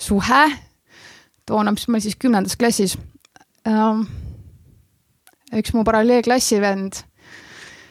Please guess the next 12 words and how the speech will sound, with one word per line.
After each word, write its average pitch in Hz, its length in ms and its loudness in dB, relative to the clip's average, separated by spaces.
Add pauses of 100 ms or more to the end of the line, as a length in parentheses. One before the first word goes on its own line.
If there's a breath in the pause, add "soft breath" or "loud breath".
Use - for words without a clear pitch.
(480 loud breath)
kes 196 280 0
on 220 160 6
nüüd, 247 480 6
äh, 240 360 4 (360 loud breath)
väga 240 280 4 (520)
tuntud, 247 560 2 (300)
äh, 233 320 2
sportlane, 233 640 4 (1120 loud breath)
äh, 220 260 0 (200)
kes 277 220 0 (320)
võib-olla 247 380 4
toona, 254 300 4